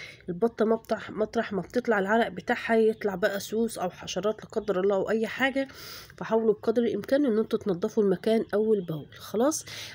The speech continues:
عاوزه اقول لكم كمان ساعدني انا اوريكم امبارح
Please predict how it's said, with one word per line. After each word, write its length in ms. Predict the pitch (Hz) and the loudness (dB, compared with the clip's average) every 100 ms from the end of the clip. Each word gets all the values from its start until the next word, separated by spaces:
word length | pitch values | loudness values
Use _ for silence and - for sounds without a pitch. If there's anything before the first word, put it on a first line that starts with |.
| - | 2
عاوزه 220 | 214 220 | 4 6
اقول 120 | 190 | 4
لكم 180 | 226 - | 0 -2
كمان 300 | 190 196 240 | 0 4 2
ساعدني 600 | - 196 240 254 262 233 | 2 2 2 2 2 2
انا 100 | 180 | 2
اوريكم 400 | 180 226 - 214 | 4 2 0 -2
امبارح 480 | 196 240 269 - | 2 4 2 -2